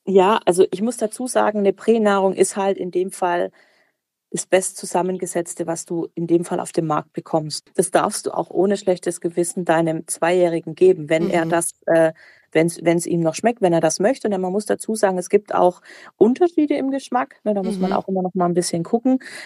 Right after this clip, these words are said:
Speaker 1: aber auch von den Fetten und weil halt eben auch nur Laktose enthalten ist, ne, ist eine Pränahrung das, was am Anfang in dem Fall am leichtesten verdaulich eben ist, ne?
Speaker 2: Mhm.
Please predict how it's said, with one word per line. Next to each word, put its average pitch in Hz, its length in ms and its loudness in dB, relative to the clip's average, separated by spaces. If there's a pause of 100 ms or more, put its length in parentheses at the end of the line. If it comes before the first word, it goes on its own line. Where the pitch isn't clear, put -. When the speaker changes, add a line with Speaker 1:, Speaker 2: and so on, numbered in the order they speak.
Speaker 1:
aber 180 280 2
auch 185 120 2
von 196 200 0
den 190 140 -2
Fetten 208 560 0 (220)
und 180 180 -4
weil 180 260 2
halt 202 180 2
eben 190 200 2
auch - 180 -4
nur 180 140 0
Laktose 196 500 0
enthalten 175 520 -2
ist, - 220 -6
ne, 180 180 0 (420)
ist 202 220 4
eine 180 140 2 (120)
Pränahrung 196 640 4
das, 185 260 2
was 180 160 0
am 175 140 -2
Anfang 180 480 -2
in 170 180 -2
dem 180 180 4
Fall 175 360 2
am 160 380 -2
leichtesten 170 500 -4
verdaulich 165 520 0
eben 160 200 0
ist, - 320 -2 (180)
ne? 165 160 2
Speaker 2:
Mhm. 165 100 -4